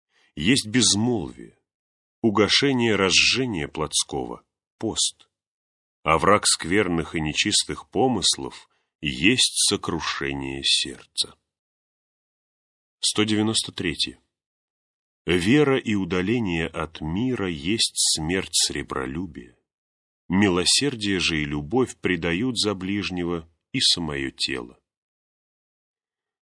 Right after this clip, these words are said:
Сто девяносто четвертое. Прилежная молитва есть погибель унынию, а память о последнем суде рождает усердие.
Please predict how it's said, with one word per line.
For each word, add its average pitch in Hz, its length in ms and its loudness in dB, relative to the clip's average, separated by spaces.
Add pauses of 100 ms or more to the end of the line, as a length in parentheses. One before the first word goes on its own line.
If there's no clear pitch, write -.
Сто - 180 0
девяносто 123 480 0
четвертое. - 640 -6 (840)
Прилежная 80 600 0
молитва 73 480 -6
есть 85 480 -4
погибель 90 580 -4
унынию, 65 600 -8 (580)
а 76 140 0
память 127 420 0
о 85 60 -4
последнем 82 680 -2
суде 73 600 -4 (460)
рождает 69 600 -2
усердие. 62 680 -6